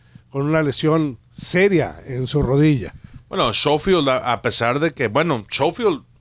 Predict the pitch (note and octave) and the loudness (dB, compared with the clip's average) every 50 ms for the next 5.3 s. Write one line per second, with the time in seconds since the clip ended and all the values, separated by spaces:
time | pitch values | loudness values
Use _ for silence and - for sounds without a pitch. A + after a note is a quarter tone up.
0 | _ - - - - - - - D3 E3 F3+ F#3 D3+ A#2+ A2+ B2+ C#3+ E3 D#3 F3+ | _ -14 -14 -8 -8 -8 -2 0 0 2 2 0 0 0 0 0 0 0 0 0
1 | E3 C3+ A2+ B2+ C3+ C#3+ D3 C3+ A#2 B2+ C3 B2+ A#2+ C3+ B2+ B2 B2+ B2+ B2+ A2+ | -2 0 0 0 0 2 0 2 2 2 0 0 0 0 0 2 2 2 0 0
2 | - G#2+ G2 F#2 F2 A2+ A2+ A#2 A2 G#2+ A2+ A#2 A2+ G2+ F#2 G2+ G#2+ A2 G#2 F#2+ | 0 0 0 0 0 0 -2 0 2 0 0 0 -2 -6 -6 -6 -6 -6 -6 -8
3 | F2+ G2 A2 A2 A2+ A2 - A2 A#2+ A2+ A2 A2 A2 - _ _ _ - A2 A2+ | -10 -10 -8 -8 -10 -10 -8 -6 -6 -6 -6 -8 -10 -12 _ _ _ -12 -8 -4
4 | A2+ A#2+ B2 - D#3+ E3 - - B2 A2 G2 G2+ A2+ C3+ D3 - C3 C3+ C3 - | -4 -4 -4 -4 -6 -6 -4 -6 -8 -8 -6 -4 -4 -4 -4 -2 -2 -2 -2 -2
5 | C#3 B2 B2 B2 C#3 C#3 | -4 -4 -4 -4 -6 -10